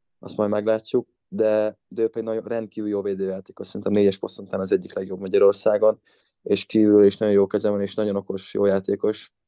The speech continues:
Most egyelőre ezzel nem is szeretnék agyalni, majd kezdődik a videózás, kezdődik minden, aztán majd meg-, megnézzük, hogy kinek mi még jobban az erőssége,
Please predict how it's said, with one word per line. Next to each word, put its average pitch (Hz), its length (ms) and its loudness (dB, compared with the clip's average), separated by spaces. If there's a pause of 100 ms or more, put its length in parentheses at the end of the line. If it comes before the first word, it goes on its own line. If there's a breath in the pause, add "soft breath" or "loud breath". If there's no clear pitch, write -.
(300)
Most 113 200 -2
egyelőre 117 280 0
ezzel 107 220 -6
nem 107 120 -6
is 95 80 -12
szeretnék 95 440 -6
agyalni, 101 260 0
majd 101 220 -2
kezdődik 98 460 -2
a 95 60 -8
videózás, 101 520 -2
kezdődik 98 480 -12
minden, 104 220 -2
aztán 101 300 -4
majd 101 120 0
meg-, 104 260 0
megnézzük, 98 440 -4
hogy 98 200 0 (460)
kinek 107 340 2
mi 107 220 0
még 104 180 0
jobban 104 220 2
az 98 120 -2
erőssége, 117 640 0